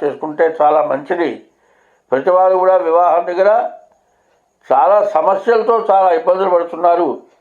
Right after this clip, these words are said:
ప్రతివాడు చదువు, చదువు, చదువు, చదువుతున్నారు, బాగుంది, బాగా ఆడపిల్లలు చదువుతున్నారు, మగపిల్లలు చదువుతున్నారు. వివాహం దగ్గర మాత్రం ఇబ్బంది పడుతున్నారు. ఎందుకంటే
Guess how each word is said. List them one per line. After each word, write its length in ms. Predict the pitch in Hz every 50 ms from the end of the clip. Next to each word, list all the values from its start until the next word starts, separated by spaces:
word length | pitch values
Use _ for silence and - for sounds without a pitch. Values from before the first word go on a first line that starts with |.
| _ _ _ _ _ _ _ _ _ _ -
ప్రతివాడు 440 | 123 131 131 180 190 202 202 208 214
చదువు, 520 | 208 208 185 160 160 180 190 208 208 208 196
చదువు, 320 | 180 180 180 185 190 190 185 170
చదువు, 320 | 160 160 170 165 156 143 - -
చదువుతున్నారు, 540 | 139 151 180 185 370 - 302 196 170 147 123
బాగుంది, 580 | 123 135 135 143 147 147 135 120 110 107 107 _ _ _ _ _ _ _ _ _ _ _ _ _ _ _ -
బాగా 580 | 127 131 147 170 277 190 196 185 - - - - - - - -
ఆడపిల్లలు 540 | 143 135 143 156 160 160 170 170 175 170 170
చదువుతున్నారు, 520 | 170 175 170 175 170 - 190 196 214 214
మగపిల్లలు 480 | 196 175 160 160 160 170 160 156 151 143
చదువుతున్నారు. 640 | 139 135 131 127 127 - 131 127 123 113 113 107 - - _ _ _ _ _ _ _ _ _ _ -
వివాహం 460 | - 135 151 175 185 180 170 175 - 165
దగ్గర 200 | 165 165 160 156
మాత్రం 360 | 156 156 151 151 151 180 175
ఇబ్బంది 320 | 165 143 135 156 160 160
పడుతున్నారు. 480 | 151 135 131 131 - 135 135 127 127 127
ఎందుకంటే 760 | - 165 170 175 170 170 - 170 147 127 123 135 - - _